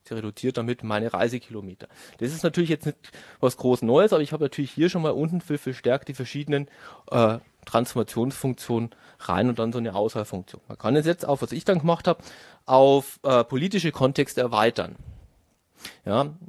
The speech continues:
also was wäre denn das eigentlich, wenn ich jetzt auch von reinen Markttauschverhältnissen hingehe zu sozialen Interaktionsverhältnissen wie Machtverhältnissen in der Politik? Ich hab mir immer relativ stark die O-E-C-D-Verhandlungen zu Investitionsabkommen, zum M A I angeschaut.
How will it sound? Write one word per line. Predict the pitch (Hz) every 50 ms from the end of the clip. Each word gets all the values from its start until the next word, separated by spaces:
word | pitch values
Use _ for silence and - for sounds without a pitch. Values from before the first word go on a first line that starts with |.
| - _ -
also | 117 113 104
was | 113 127 175 - -
wäre | 190 185
denn | 175 151 143
das | 147 151 -
eigentlich, | - 147 147 151 160 160 147 -
wenn | 147 139
ich | 135 131
jetzt |
auch | 131 127
von | - 127 113
reinen | 120 117 117 107 107
Markttauschverhältnissen | 110 - 247 240 - - - - 117 110 120 123 - 117 110 110 135 - - 139 - 131 120
hingehe | 123 139 160 165 185 185 - - - - - - -
zu | - 143
sozialen | 139 139 123 - - 120 127 143
Interaktionsverhältnissen | 139 151 151 143 127 123 - - 117 123 151 - - 135 131 127 127 - 127 123 - 135 127 117
wie | 101 101 117 127 131 117 _ _ _ -
Machtverhältnissen | 104 98 98 - - - 113 104 98 98 98 - 92 87 - - 110 - _ _ _ - - - - - - -
in | - 117 117
der | 117
Politik? | 110 - - 110 107 104 95 - 92 82 - - _ _ - - - _ _
Ich | - - - - - - 135
hab | 135 156
mir | 156
immer | 147 147 143
relativ | 135 139 143 135 139 127
stark | - - 131 147 147
die | - 143 101
O-E-C-D-Verhandlungen | 131 127 127 - - 110 127 151 160 - 143 135 135 131 127 131 127 123 117
zu | -
Investitionsabkommen, | 98 113 107 104 - - - - 139 185 202 196 190 190 - 185 175 175 170
zum | - 135 -
M | - 120 104
A | - -
I | - 185 -
angeschaut. | - 170 170 160 160 - - 151 151 156 -